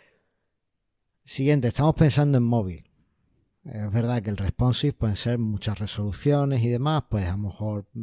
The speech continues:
pe-, meterte, "Oye, es que en mil ciento once píxeles por doscientos no se ve bien".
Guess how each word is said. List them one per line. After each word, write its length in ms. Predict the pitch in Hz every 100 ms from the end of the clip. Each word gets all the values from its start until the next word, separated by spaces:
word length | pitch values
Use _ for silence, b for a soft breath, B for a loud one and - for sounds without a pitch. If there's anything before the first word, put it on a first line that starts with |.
| 101
pe-, 200 | 117 113
meterte, 720 | 107 113 110 104 113 110 127
"Oye, 240 | 135 160 156
es 60 |
que 140 | - 156
en 160 | 151
mil 200 | 151 160
ciento 440 | - 156 156 - 151
once 280 | 156 -
píxeles 800 | 143 151 - - 151 156 156 151
por 500 | - 151 143 143 139
doscientos 600 | 139 139 - 151 151 160
no 160 | 160 165
se 140 | -
ve 120 | 123 107
bien". 340 | 123 131 90